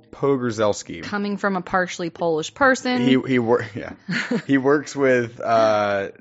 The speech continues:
Speaker 1: Ari on, like, most of his films, if not all of his films. Definitely Midsummer and Hereditary. Uh, and his, his camera shots are just ridiculous. But anyways,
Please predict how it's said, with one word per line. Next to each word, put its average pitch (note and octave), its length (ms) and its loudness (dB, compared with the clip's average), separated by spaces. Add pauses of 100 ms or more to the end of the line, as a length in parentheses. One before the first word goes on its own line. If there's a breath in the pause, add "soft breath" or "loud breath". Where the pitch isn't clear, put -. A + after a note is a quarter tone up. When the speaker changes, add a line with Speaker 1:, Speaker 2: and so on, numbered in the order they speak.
(300)
Speaker 1:
Ari A2+ 320 4
on, G#2+ 140 0
like, G#2 180 -2
most G#2 460 -2
of F#2+ 80 -4
his F#2 160 -6
films, G#2 400 -2
if F#2+ 60 -8
not G#2+ 160 -2
all F#2+ 200 2
of G#2 80 0
his A#2 140 -6
films. A#2 340 0
Definitely A2+ 640 2
Midsummer F#2+ 500 -4
and F2 80 -6
Hereditary. D#2+ 520 -12 (580 soft breath)
Uh, F#2+ 300 2
and G#2+ 240 0 (320)
his, B2 480 -4 (1120)
his B2+ 300 -6 (220)
camera C#3+ 340 -2
shots F2 340 -6
are G2 80 -6
just F2+ 380 -6 (680)
ridiculous. G2 1500 -2 (280 soft breath)
But C3 120 6
anyways, G2+ 560 4